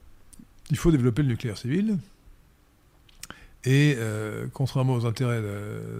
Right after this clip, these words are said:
de l'Allemagne, euh, ce n'est pas ce qu'on a fait.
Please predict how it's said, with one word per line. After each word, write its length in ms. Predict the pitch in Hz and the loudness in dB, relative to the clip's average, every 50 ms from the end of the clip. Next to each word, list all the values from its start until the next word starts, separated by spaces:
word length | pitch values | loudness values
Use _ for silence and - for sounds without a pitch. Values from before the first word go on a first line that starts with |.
| 113 110 | -8 -6
de 40 | 110 | -6
l'Allemagne, 500 | 107 107 113 127 151 175 190 190 180 143 | -6 -6 -4 -2 0 0 2 2 2 2
euh, 580 | 113 107 110 113 113 117 120 120 - 113 113 120 - - - - - - - _ _ _ - _ _ - - - - - - - | 0 -2 -4 -6 -8 -8 -8 -8 -8 -8 -10 -12 -14 -14 -20 -20 -20 -20 -20 _ _ _ -20 _ _ -20 -20 -20 -20 -20 -20 -14
ce 100 | - 120 | -12 -12
n'est 80 | 98 | -8
pas 100 | 95 139 | -6 -6
ce 60 | 135 - | -4 -2
qu'on 120 | 135 127 | -2 -2
a 80 | 123 - | -2 -2
fait. 180 | - 98 101 | -6 -10 -14